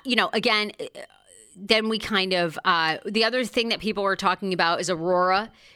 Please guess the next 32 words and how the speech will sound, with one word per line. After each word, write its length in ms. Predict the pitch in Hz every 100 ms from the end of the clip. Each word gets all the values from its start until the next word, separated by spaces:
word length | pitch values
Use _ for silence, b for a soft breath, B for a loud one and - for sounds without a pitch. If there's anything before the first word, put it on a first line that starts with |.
| B
you 80 | 202
know, 160 | 180
being 400 | 151 196 190 190
twenty 320 | 185 202 190
years 260 | 175 170 165
old. 440 | 240 233 220 220 -
She's 240 | 185 - 175
got 160 | 190
a 60 | 170
boyfriend 480 | 147 196 214 226 214
that 140 | 180
she's 260 | - 208 156
dating. 340 | 190 190 190 190
Like 140 | 233
I 40 | 285
said, 300 | 311 202 - 175
this 240 | 190 269
should 240 | - 339
be 300 | 254 240 208 -
called 340 | - 214 180 -
Everyone 360 | 196 208 202 196
Needs 200 | 190 180
a 40 |
Little 220 | 175 160
Dick. 280 | 147 151 131
That's 160 | 180 175
what 140 | 202
this 180 | 185 -
episode 420 | 165 175 170 156
should 160 | - 156
be 120 | 151
called. 340 | - 147 143